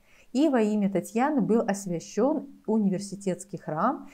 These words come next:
и открыт он был в тысяча девятьсот девяносто пятом году после восьмидесятилетнего перерыва.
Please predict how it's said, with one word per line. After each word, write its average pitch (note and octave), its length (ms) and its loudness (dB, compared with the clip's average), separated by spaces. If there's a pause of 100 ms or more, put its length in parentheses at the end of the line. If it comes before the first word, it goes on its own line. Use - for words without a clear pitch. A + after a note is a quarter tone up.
(180)
и E4+ 220 4
открыт B3 500 2
он D4 100 0
был B3 160 2
в A#3+ 80 -14
тысяча G3 300 -4
девятьсот E3+ 380 -4
девяносто E3 420 -6
пятом E3 400 -6
году D#3+ 380 -2
после A#3+ 580 -2
восьмидесятилетнего F#3+ 1400 -4
перерыва. F#3+ 960 -2